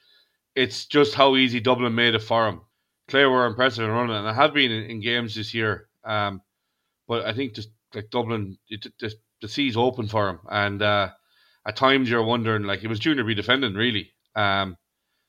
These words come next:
so I, I suppose, look, the, the test will be Kilkenny in two weeks' time, um,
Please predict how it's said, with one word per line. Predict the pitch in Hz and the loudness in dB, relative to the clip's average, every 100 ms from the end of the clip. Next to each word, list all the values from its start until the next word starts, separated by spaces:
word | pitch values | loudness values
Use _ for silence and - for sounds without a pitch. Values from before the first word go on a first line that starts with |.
| - | -6
so | 120 113 113 | 0 2 2
I, | 95 120 - | -4 -8 -10
I | 113 | -4
suppose, | 117 117 | 0 2
look, | 120 - - | 0 -4 -10
the, | 110 101 85 | -12 -12 -12
the | 101 | -2
test | 117 117 | -2 -2
will | 120 | -4
be | 113 113 | -2 -2
Kilkenny | 110 104 113 120 110 98 | -2 -2 0 0 -2 -2
in | 101 | -6
two | 120 | -4
weeks' | 113 107 | -2 -2
time, | 120 120 117 101 _ - | 2 2 2 -4 _ -6
um, | 104 104 101 98 | 0 2 2 -2